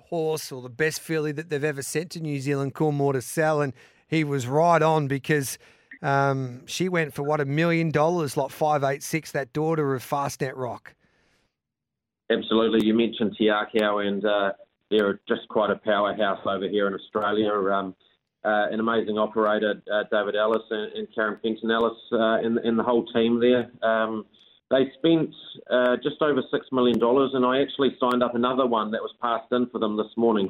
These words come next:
Speaker 2: So
Speaker 1: Okay.
Speaker 2: that number cre-, keeps creeping up, but just an amazing operation. Uh, and you did touch on the, um, on the million dollar filly. She was a,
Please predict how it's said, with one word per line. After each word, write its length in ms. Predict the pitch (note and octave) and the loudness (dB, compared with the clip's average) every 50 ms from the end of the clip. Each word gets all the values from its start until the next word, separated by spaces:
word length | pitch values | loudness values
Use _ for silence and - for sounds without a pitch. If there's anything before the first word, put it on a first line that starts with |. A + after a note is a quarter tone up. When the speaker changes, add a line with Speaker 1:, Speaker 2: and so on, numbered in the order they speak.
| - | 0
Speaker 2:
So 80 | - A2 | 0 2
Speaker 1:
Okay. 360 | G#2+ D3+ D3 - - C#3 B2+ - - _ _ _ _ - | 2 2 0 -2 -6 -8 -8 -8 -12 _ _ _ _ -6
Speaker 2:
that 140 | - - - | -6 -2 0
number 220 | C3 C3 B2 A#2+ | 0 2 2 2
cre-, 320 | - - - C#3+ - D3+ - - - | 0 0 -2 -2 -2 -2 -6 -2 2
keeps 220 | E3+ E3 E3 - - | 2 2 2 0 -2
creeping 400 | - E3 D3 C#3+ - C3+ B2 B2 | -2 0 0 2 2 4 4 4
up, 200 | A2+ - - - | 2 2 -2 0
but 160 | C3 G#2 - | -2 -2 -2
just 180 | - B2+ G#2+ - | -2 -8 -6 -2
an 80 | B2+ | 0
amazing 380 | B2 B2 B2+ C3 B2+ B2 B2+ A#2 | 0 2 2 2 2 2 2 0
operation. 760 | A#2 A2 - A2 A2 A2 A2 A2 A2 - B2 A#2 A#2 A2+ - _ _ _ _ - | 0 0 0 0 2 2 2 0 0 -2 -2 -2 -2 -6 -8 _ _ _ _ -4
Uh, 380 | - A#2 A2+ A2+ A2 A2 G#2+ - - | -2 -2 0 0 0 0 -2 -4 -4
and 180 | A#2+ A#2+ B2 | -4 0 0
you 60 | B2 A#2+ | 0 2
did 160 | A#2+ D3+ D3 - | 2 0 -2 -2
touch 240 | - C#3 - - - | -6 -6 -6 -4 -2
on 180 | C3+ B2 A#2+ A#2 | -2 -2 0 0
the, 260 | A#2 A#2 A2+ A2 A2+ | 0 0 2 2 0
um, 360 | A2 G#2+ G#2+ G#2+ G#2 G#2 G#2+ - - | 0 0 -2 -4 -6 -10 -12 -8 -6
on 100 | A2 G#2+ | -4 -2
the 60 | G#2+ | 0
million 260 | G#2+ A2 A2 A2+ G#2+ | 0 2 2 2 2
dollar 220 | G2+ G#2 G2+ G2+ - - - | 2 2 0 0 -2 -2 0
filly. 240 | G#2+ G#2 G2+ F#2+ - - | 0 2 2 0 0 0
She 80 | G#2 | 0
was 100 | G2+ F#2 | 2 4
a, 220 | G#2+ G#2 G2 - | 4 2 2 0